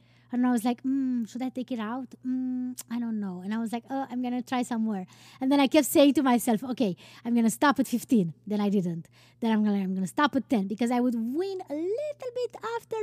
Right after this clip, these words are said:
but then lose it. And then I was at my last sixty cents. And so I've,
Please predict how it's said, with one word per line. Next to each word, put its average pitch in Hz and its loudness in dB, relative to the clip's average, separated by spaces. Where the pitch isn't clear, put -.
but 254 0
then 247 4
lose 226 2
it. 196 -4
And 220 -2
then 262 2
I 262 0
was 247 -2
at 214 -14
my 233 0
last 226 -2
sixty 233 -6
cents. 214 -4
And 214 -2
so 233 -4
I've, 220 -2